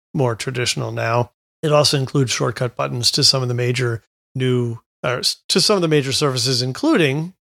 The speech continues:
and a new one there is Disney Plus. It was kind of interesting to see that. And direct buttons for both your Amazon Assistant and your Alexa ass-,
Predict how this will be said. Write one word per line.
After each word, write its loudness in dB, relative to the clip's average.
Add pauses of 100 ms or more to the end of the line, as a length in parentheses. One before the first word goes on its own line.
(100)
and -8
a -10
new 0
one -2
there -4
is -4
Disney 0
Plus. 2
It -12
was -2 (360)
kind 0
of -6
interesting -2
to -6
see 0
that. 0
And 0 (360)
direct 0
buttons 0
for 2
both -2 (320)
your 0
Amazon 2
Assistant -2 (340)
and 2 (360)
your 2
Alexa 0
ass-, -8